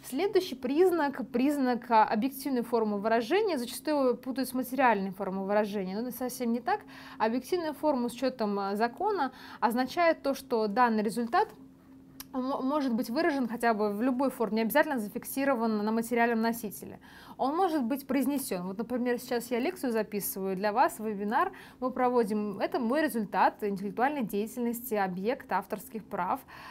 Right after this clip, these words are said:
который сейчас создаю. Я его говорю вслух. А, можно каким-то образом это показать. То, что мы сейчас записываем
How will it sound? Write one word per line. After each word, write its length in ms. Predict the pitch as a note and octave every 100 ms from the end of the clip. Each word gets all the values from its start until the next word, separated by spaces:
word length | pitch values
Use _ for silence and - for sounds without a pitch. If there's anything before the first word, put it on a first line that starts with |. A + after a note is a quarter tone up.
| -
который 400 | A#3+ A#3+ C4+ B3+
сейчас 220 | B3+ A#3+
создаю. 680 | - B3 G3+ A#3 A3+ A#3 A3
Я 200 | G#3 A3
его 140 | A3+ G3+
говорю 320 | F#3+ G3 F#3+
вслух. 440 | F#3 - B3+ G4+ - - - -
А, 460 | G#3+ G#3 G3 F#3+
можно 600 | F#3 F#3 F#3 A3+ D#4+ C#4+
каким-то 260 | A#3+ A#3+ A#3
образом 340 | G3+ G3 G3
это 140 | A3 C#4
показать. 560 | C#4 C#4 C4 - F#3
То, 80 | C4
что 160 | C4+ C4
мы 180 | A#3+ A#3+
сейчас 220 | A#3 A3
записываем 800 | B3+ B3+ G3 F#3 G#3+ A3+ C4+